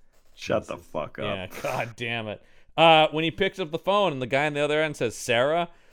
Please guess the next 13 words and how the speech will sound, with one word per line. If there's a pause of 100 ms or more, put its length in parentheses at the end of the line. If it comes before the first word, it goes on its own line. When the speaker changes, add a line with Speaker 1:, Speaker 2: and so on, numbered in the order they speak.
(200)
Speaker 2:
uh, (100)
our
hero
says,
"Sarah's
in
deep
shit,"
then
hangs
up
the
phone.